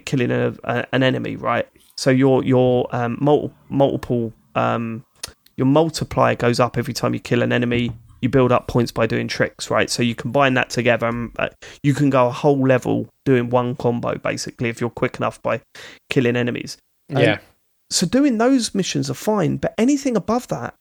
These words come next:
Speaker 1: the game seems to go, "Right, let's just fucking chuck loads of really annoying enemies at you. Let's, let's have five snipers in this wave." So you're constantly, you're not thinking, "Okay,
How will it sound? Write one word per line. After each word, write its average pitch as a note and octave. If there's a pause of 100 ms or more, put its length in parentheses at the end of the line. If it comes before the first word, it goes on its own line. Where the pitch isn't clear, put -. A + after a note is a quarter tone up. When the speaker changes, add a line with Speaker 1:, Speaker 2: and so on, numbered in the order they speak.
Speaker 1:
the D3+
game A3
seems G#3
to -
go, F3
"Right, F3
let's E3+
just F#3+
fucking E3
chuck - (180)
loads F#3
of D#3
really D#3
annoying D3
enemies C#3
at -
you. A#2 (380)
Let's, - (260)
let's G3+
have G3+
five F#3+
snipers D#3 (220)
in B2
this B2
wave." B2 (340)
So -
you're G#3 (100)
constantly, D#3+ (100)
you're F#3+
not -
thinking, D#3+ (420)
"Okay, C3+